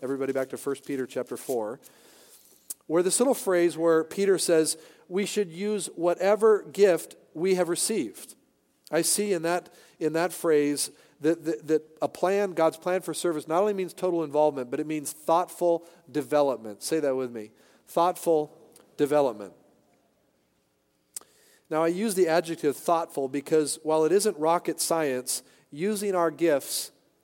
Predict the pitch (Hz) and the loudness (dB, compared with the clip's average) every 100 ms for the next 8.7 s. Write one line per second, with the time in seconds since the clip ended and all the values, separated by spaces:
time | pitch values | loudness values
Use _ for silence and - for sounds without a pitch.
0 | _ _ - 135 170 180 175 139 151 160 | _ _ -8 0 2 2 -4 -2 0 2
1 | 170 143 165 165 - 147 120 120 - - | 0 -2 -2 -4 -6 -2 -2 -2 -4 -8
2 | _ _ - 117 - 165 175 151 151 156 | _ _ -12 0 4 4 0 -12 -14 -6
3 | 151 147 - - 165 165 165 156 143 151 | -2 -2 -4 -4 -2 0 -2 -4 -4 0
4 | 180 185 131 107 - _ _ _ - 170 | 2 2 0 -10 -16 _ _ _ -4 0
5 | 160 190 196 185 214 214 - - 165 160 | 2 2 2 4 2 2 -8 -4 -2 0
6 | 165 170 175 160 - 165 165 165 175 - | 0 0 -6 -6 0 0 0 -4 -4 -4
7 | 175 170 170 151 156 170 175 165 156 151 | -2 0 -2 -2 0 0 0 -2 -2 -2
8 | - 147 156 160 156 147 | -4 -6 -4 -6 -2 -2